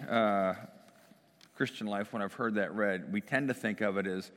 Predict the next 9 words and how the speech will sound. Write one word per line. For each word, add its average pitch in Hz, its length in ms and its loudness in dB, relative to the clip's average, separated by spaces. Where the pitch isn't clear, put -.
it's 127 220 4
a 123 40 6
list 120 560 4
of 165 140 0
things, 123 720 0
it's 120 160 0
a 117 80 4
list 127 440 4
of 110 280 0